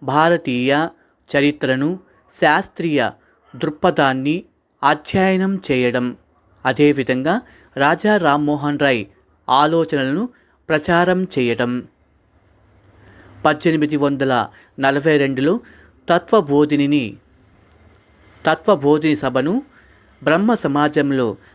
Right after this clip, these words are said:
విలీనం చేశారు. అదేవిధంగా బ్రహ్మ సమాజం బాధ్యతలను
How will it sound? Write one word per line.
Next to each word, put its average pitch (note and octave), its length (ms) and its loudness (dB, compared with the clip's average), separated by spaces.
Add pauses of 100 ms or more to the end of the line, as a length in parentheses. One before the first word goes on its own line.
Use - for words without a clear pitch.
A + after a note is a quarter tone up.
(140)
విలీనం E3 640 2
చేశారు. B2 640 -2 (680)
అదేవిధంగా C3+ 680 2 (340)
బ్రహ్మ E3+ 260 0
సమాజం C#3 540 -2
బాధ్యతలను C#3 800 -2